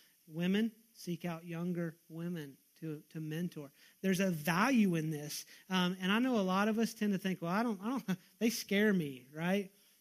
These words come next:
Think about when you were in high school. Some of you really remember back, but some of you maybe in high school now are just beyond it. But remember when you're in high school, you'd see, like, a seventh or eighth grader, and you'd be like, "Pfft, punk,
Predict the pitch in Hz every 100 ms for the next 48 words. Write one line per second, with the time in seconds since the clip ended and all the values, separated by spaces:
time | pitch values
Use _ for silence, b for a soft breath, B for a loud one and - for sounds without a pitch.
0 | b _ - 233 247 247 214 214 214 196
1 | 156 165 185 175 - 147 127 - 190 202
2 | 214 202 170 170 185 202 226 233 220 202
3 | 170 156 165 - b b 185 180 196 202
4 | 208 190 175 180 170 175 175 - 190 170
5 | 175 180 156 175 - _ 165 185 185 202
6 | 160 139 B B B 190 196 220 285 262
7 | 214 175 190 190 - 226 190 180 - 208
8 | 180 160 - 180 190 180 156 160 - 175
9 | 175 190 190 _ _ _ 180 180 165 156
10 | - - _ - 147 160